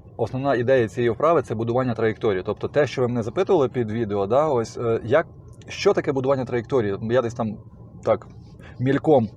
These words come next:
сказав про це, ось, і потім почалися запитання. Оце якраз є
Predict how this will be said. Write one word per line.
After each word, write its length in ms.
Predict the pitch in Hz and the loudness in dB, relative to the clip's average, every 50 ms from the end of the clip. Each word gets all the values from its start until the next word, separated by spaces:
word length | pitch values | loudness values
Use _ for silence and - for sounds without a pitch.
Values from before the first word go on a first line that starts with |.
| - - | -18 -18
сказав 380 | - - - 135 127 165 190 190 | -14 0 0 2 4 4 4 4
про 140 | - 143 113 | 2 0 -2
це, 180 | - - 104 | 0 -2 -2
ось, 320 | 104 92 98 104 104 - - - 117 | 0 0 -2 -6 -6 -10 -14 -12 -8
і 340 | 123 139 139 135 135 131 117 - - - - - - | -6 -4 -2 -2 -2 -2 -4 -4 -12 -20 -20 -4 -2
потім 240 | 156 165 - 120 | -2 -2 -2 -4
почалися 400 | 117 120 - - 131 131 127 - | -6 -6 -2 0 0 0 0 0
запитання. 460 | 110 117 110 - 113 - 110 98 95 87 | -2 -2 -2 -2 0 0 0 0 0 -2
Оце 220 | 117 107 - 165 | -4 -2 0 -2
якраз 260 | 160 - 131 113 - | 0 0 -2 -4 -2
є 220 | 127 131 151 120 | -2 -2 -2 -2